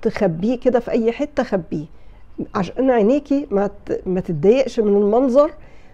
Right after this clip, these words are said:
فبعد كده هنلم كل الحاجات دي خلاص لمدة نص ساعة. كمان حاجات في أوضة النوم مش في مكانها حطيها في مكانها.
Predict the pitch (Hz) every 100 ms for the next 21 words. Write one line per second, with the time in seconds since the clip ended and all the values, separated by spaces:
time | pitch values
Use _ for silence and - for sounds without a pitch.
0 | - - - - - 247 269 - - -
1 | - 208 208 208 262 285 277 - - 208
2 | 208 269 233 202 254 220 - 175 196 156
3 | - - - - - - - - - -
4 | - - - - - - - 180 269 -
5 | - - - - 226 262 - 262 - 226
6 | 262 - 190 190 180 - - - - -
7 | - - - - - - 185 226 311 320
8 | - - - - 208 180 254 262 226 233
9 | - 190 208 226 180 208 - 202 196 240
10 | 262 277 381 - - - 202 - 269 240
11 | - 180 - 156 151